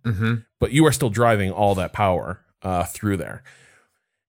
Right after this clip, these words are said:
Speaker 2: And then the other thing is that, uh, you know, you do have the illusion of that it is somehow safer, that you're using padded gloves, and therefore also the person getting hit is not being hit as hard. And that's just, like,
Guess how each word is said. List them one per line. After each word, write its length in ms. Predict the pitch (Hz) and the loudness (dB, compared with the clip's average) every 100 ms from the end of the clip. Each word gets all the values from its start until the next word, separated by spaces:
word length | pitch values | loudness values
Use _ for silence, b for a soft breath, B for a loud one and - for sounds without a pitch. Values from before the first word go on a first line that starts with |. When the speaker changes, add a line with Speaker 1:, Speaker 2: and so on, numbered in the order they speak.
| - | -2
Speaker 2:
And 140 | 139 139 | 2 4
then 140 | 135 | 6
the 80 | 127 | 6
other 140 | 165 | 4
thing 260 | 165 127 107 | 2 2 2
is 180 | 95 90 | 2 0
that, 440 | 92 90 90 - - | -2 0 -2 -4 -2
uh, 320 | 104 101 98 | 2 2 2
you 160 | 101 110 | 0 0
know, 60 | |
you 180 | 101 101 | 2 0
do 140 | 101 | 0
have 400 | 107 - 113 101 | -2 -2 0 0
the 140 | 95 104 | 0 -2
illusion 500 | 95 101 101 101 95 | 0 0 0 0 -2
of 220 | 95 90 | -2 -4
that 100 | 92 | -4
it 80 | 92 | -4
is 140 | 95 | -2
somehow 280 | - 98 95 | -2 -2 -2
safer, 400 | 95 98 92 - 85 | 0 0 -2 -6 -8
that 140 | 92 | -4
you're 80 | 107 117 | 0 0
using 320 | 107 101 95 - | 0 -2 -4 -4
padded 420 | - 110 107 95 | -2 0 0 -2
gloves, 480 | 95 101 98 95 95 | 0 2 2 2 0
and 180 | 101 | 0
therefore 380 | 101 101 - 101 | 0 -2 -2 0
also 300 | 92 101 - | 0 -2 -2
the 60 | 95 | -4
person 260 | 110 98 104 | -4 -4 -2
getting 220 | 95 87 | -4 -4
hit 360 | - 110 113 - | -2 0 0 0
is 160 | 117 | -2
not 200 | 120 123 | 0 0
being 180 | 135 127 | 0 0
hit 120 | 123 | 0
as 120 | 120 123 | 0 0
hard. 200 | 139 123 | 2 4
And 80 | |
that's 160 | 101 110 | 2 0
just, 160 | 113 - | -2 -2
like, 180 | 104 | -2